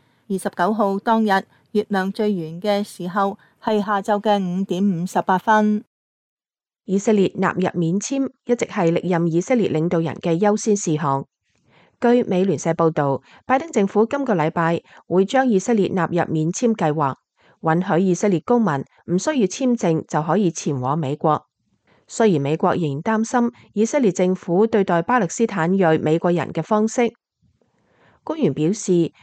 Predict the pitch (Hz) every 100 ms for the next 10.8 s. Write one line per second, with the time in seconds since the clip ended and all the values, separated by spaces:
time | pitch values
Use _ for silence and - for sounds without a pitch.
0 | _ 226 247 254 247 311 269 262 285 240
1 | 165 156 170 170 247 226 170 160 - 160
2 | - 202 147 - 190 175 123 143 147 -
3 | 226 202 165 147 151 147 139 135 - _
4 | _ _ _ _ _ - - 156 185 180
5 | 160 160 190 247 240 - - 180 156 156
6 | 147 170 254 262 226 127 170 156 160 156
7 | - 170 165 165 - 202 - 214 - 151
8 | - _ _ _ - - 226 185 151 165
9 | - 190 156 226 220 196 143 165 151 175
10 | 165 175 151 180 170 180 151